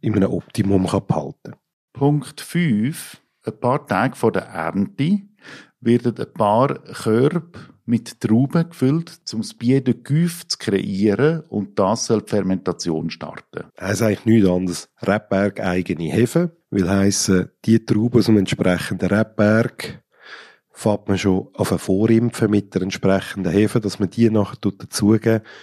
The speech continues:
Speaker 1: und so dann eigentlich soll die ganze Mazeration und Fermentation in Gang bringen, damit man mit dem Geschmack, mit dem Leben aus dem jeweiligen Rebberg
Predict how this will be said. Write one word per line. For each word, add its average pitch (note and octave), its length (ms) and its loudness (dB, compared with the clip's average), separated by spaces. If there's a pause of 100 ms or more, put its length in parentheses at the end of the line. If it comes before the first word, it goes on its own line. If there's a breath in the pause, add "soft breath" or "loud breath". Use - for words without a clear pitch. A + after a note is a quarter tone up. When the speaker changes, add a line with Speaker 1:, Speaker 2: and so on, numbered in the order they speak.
(120 loud breath)
Speaker 1:
und F2+ 240 -6
so G2 280 0
dann G2+ 140 0
eigentlich G2 160 0
soll F2+ 180 -2
die F2+ 100 -2
ganze G2+ 680 2
Mazeration G2 840 0
und F2 120 -4
Fermentation G2 800 0
in F2 100 -4
Gang A2 300 2
bringen, A#2 440 2 (680 loud breath)
damit F#2+ 420 0
man A2 260 2 (160)
mit G#2 200 0
dem A2+ 160 -2
Geschmack, - 920 -4 (400)
mit G#2 140 -4
dem G#2 160 0
Leben F2 600 0
aus G2+ 180 -4
dem G#2+ 140 -2
jeweiligen F#2+ 600 0
Rebberg E2+ 800 -2